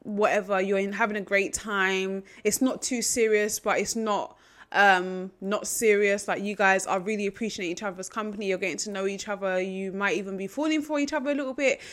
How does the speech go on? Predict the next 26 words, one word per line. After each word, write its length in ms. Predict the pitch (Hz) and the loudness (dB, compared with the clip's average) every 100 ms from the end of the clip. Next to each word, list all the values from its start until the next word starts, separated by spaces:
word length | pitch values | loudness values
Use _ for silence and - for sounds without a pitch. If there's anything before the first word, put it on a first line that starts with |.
| - - | -10 -4
And 120 | 226 | 0
then 120 | 262 | 2
the 80 | 254 | 2
past 360 | 254 262 240 - | 0 0 0 0
person 360 | 226 214 214 | -2 -2 -8
comes 260 | 190 190 185 | -10 -10 -6
back 540 | 175 147 - - - _ _ _ _ _ _ _ _ _ _ _ _ _ - | -4 -4 -6 -10 -20 _ _ _ _ _ _ _ _ _ _ _ _ _ -6
and 120 | 220 | -2
you're 100 | 208 | -2
not 180 | 220 - | -2 -2
offering 640 | 202 - 190 180 151 143 - - _ | -4 -4 -6 -6 -4 -10 -14 -20 _
anything 520 | - 196 180 220 165 | -8 -6 -6 -6 -10
to 100 | - | -10
them. 420 | 196 165 135 131 202 _ _ _ _ _ _ _ - | -12 -12 -10 -14 -16 _ _ _ _ _ _ _ -4
You're 140 | 214 | 0
like, 240 | 214 196 | 0 0
"I 80 | - | -2
don't, 180 | 220 220 | -6 -6
I'm 160 | 196 214 | -6 -8
not 120 | 214 | -8
interested." 540 | 196 190 - 139 127 - _ _ - _ _ _ _ _ _ _ _ _ _ _ _ _ _ _ _ _ _ _ _ _ | -10 -12 -12 -12 -12 -18 _ _ -20 _ _ _ _ _ _ _ _ _ _ _ _ _ _ _ _ _ _ _ _ _
And 140 | 247 | 8
they're 100 | 269 | 8
coming 340 | 277 339 359 302 | 8 6 6 8
back 280 | 302 220 262 | 8 8 6
like, 220 | 214 | 2